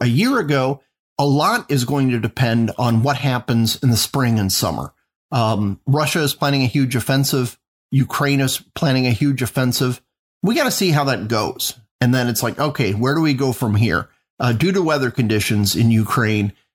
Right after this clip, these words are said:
it's one of those things where they're not going to be fighting full-on intense battles over, uh, major land grabs unless it's spring or summer, early fall. That's about it. Um,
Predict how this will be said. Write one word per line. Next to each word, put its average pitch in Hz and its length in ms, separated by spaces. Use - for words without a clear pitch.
it's 123 220
one 139 100
of 135 60
those 127 180
things 127 320
where 113 120
they're 117 120
not 123 240
going 131 180
to 117 60
be 120 100
fighting 127 480
full-on 127 420
intense 117 420
battles 135 680
over, 117 540
uh, 110 140
major 135 500
land 131 640
grabs 104 580
unless 139 400
it's - 480
spring 139 560
or 113 100
summer, 127 540
early 156 280
fall. 127 540
That's 135 200
about 113 280
it. - 300
Um, 107 400